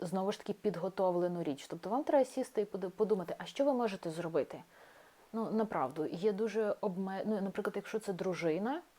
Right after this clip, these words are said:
і вона говорить з чоловіком, то, в-, можливо, їй нема куди піти, і вона не може сказати: "Я тоді піду з хати". Та, чоловік може бути взагалі, а,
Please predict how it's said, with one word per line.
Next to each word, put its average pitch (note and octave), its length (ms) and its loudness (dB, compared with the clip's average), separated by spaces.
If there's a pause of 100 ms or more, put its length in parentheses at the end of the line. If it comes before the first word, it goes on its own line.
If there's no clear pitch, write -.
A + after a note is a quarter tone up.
і F#3 60 -4
вона F3+ 160 -4
говорить F3+ 360 0
з - 100 -14
чоловіком, G3 600 2 (580)
то, G3+ 480 8 (1040)
в-, A3 180 0
можливо, G#3 420 4
їй F3+ 160 2
нема G3 240 -2
куди E3+ 200 0
піти, D3+ 260 -2
і D3+ 40 0
вона D#3+ 180 -4
не E3 80 -4
може F#3+ 220 0
сказати: - 280 -10
"Я F3+ 240 -2
тоді D3 260 -6
піду D#3 280 -8
з - 80 -12
хати". - 340 -8 (460)
Та, D#3+ 240 -8
чоловік - 320 -12
може C#3 180 -12
бути - 300 -12 (160)
взагалі, D#3 480 -8 (560)
а, - 40 -20